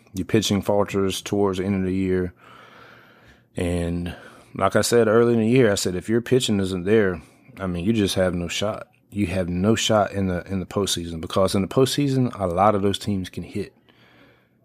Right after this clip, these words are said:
you know, and you just can't, you can't expect your pitching. I don't care how good they are. You can't expect them to hold teams to two and three runs every outing. You just can't do it.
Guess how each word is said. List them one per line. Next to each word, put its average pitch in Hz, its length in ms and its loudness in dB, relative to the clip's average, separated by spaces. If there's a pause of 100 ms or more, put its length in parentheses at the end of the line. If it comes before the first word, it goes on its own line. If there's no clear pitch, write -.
(260)
you 95 160 -2
know, 90 240 -4
and 95 100 -4
you 107 120 2
just 113 200 0
can't, 101 440 0
you 107 140 -10
can't 110 220 0
expect - 400 -2
your 101 100 0
pitching. 92 460 -2
I 98 80 2
don't 110 160 2
care 92 140 -4
how 113 260 2
good 104 240 -2
they 90 140 -4
are. 85 200 -4
You 101 100 -6
can't 107 200 2
expect 95 320 -2
them 92 160 0
to 87 60 -2
hold 92 480 0
teams 95 340 0
to 82 240 -2
two 101 200 2
and 90 80 2
three 90 140 2
runs 87 400 0
every 87 260 -2
outing. 82 500 -6
You 98 100 -2
just 92 220 -4
can't 82 220 -8
do 87 160 -6
it. - 120 -16